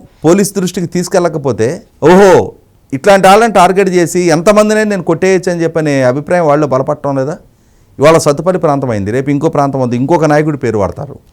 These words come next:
ఉమా గారు చంద్రబాబు నాయుడు గారు కాదు, జగన్మోహన్ రెడ్డి గారు, పవన్ కళ్యాణ్ గారు. ఇప్పుడు ఆయాచితంగా డబ్బులు కొట్టేయడానికి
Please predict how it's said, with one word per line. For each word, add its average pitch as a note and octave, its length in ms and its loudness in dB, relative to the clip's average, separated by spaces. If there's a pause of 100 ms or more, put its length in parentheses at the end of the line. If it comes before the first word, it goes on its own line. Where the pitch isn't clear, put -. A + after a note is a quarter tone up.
ఉమా C3 180 4
గారు E3 240 4
చంద్రబాబు C#3+ 400 2
నాయుడు C3+ 160 0
గారు B2 140 0
కాదు, G2 440 -6 (380)
జగన్మోహన్ D#3+ 500 2
రెడ్డి D#3 160 -2
గారు, D#3 300 -2 (580)
పవన్ F3+ 220 4
కళ్యాణ్ E3 280 2
గారు. D3+ 300 0 (200)
ఇప్పుడు F3+ 280 4
ఆయాచితంగా F#3 680 4
డబ్బులు E3 320 2
కొట్టేయడానికి E3 840 -2